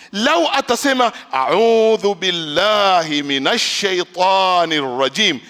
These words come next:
zitaondoka hasira zake. Na haya ni mambo yatokea, ndugu yangu. Ikiwa nyumbani kwako kumetokea tatizo kati yako wewe na mke wako,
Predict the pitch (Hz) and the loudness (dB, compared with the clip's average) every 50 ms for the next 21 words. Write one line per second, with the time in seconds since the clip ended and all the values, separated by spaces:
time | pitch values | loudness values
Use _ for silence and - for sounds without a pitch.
0 | - - - - 107 110 - 277 262 - - 127 113 110 101 95 98 113 151 147 | -20 -20 -20 -20 -16 -10 -8 -8 -8 -6 -4 -4 -4 -4 -6 -6 -4 -4 -4 -4
1 | - - - - - - - - 80 - - - - - _ - - _ _ _ | -6 -10 -16 -14 -14 -14 -14 -14 -14 -16 -18 -20 -20 -20 _ -20 -20 _ _ _
2 | _ _ _ _ _ _ _ _ _ _ _ _ _ _ _ _ _ - 101 - | _ _ _ _ _ _ _ _ _ _ _ _ _ _ _ _ _ -14 -12 -8
3 | - 123 113 113 110 101 90 101 107 110 101 98 95 92 - 92 - - 98 95 | -6 -6 -6 -6 -8 -12 -12 -14 -14 -14 -14 -16 -16 -16 -18 -20 -20 -18 -16 -16
4 | 85 82 78 80 78 76 - - - - - - - _ _ _ _ _ _ _ | -16 -16 -18 -20 -20 -20 -20 -20 -20 -20 -20 -20 -20 _ _ _ _ _ _ _
5 | _ _ _ _ _ - 131 - 160 147 135 131 117 107 104 104 98 101 104 95 | _ _ _ _ _ -16 -14 -12 -12 -12 -12 -12 -12 -12 -12 -14 -12 -12 -14 -14
6 | 95 90 - - 110 98 - - - 80 87 92 _ _ _ _ _ _ _ _ | -14 -16 -18 -18 -20 -20 -20 -20 -20 -20 -20 -20 _ _ _ _ _ _ _ _
7 | _ - 135 123 123 123 120 - 131 123 - - 127 120 120 120 - - 127 117 | _ -20 -18 -14 -14 -14 -14 -16 -18 -20 -18 -18 -18 -18 -18 -18 -18 -18 -20 -20
8 | _ - - 143 147 139 123 - - 82 73 76 80 - - 90 87 - - - | _ -16 -14 -12 -10 -10 -10 -10 -12 -12 -14 -20 -20 -20 -20 -20 -18 -16 -16 -16
9 | 85 80 78 - - 80 73 78 95 98 82 78 76 76 76 78 78 80 82 82 | -16 -18 -18 -18 -18 -18 -16 -14 -14 -14 -14 -16 -18 -20 -20 -20 -20 -20 -20 -20
10 | - _ - 78 85 95 90 80 - _ - 76 73 | -20 _ -20 -20 -18 -16 -16 -16 -18 _ -20 -20 -20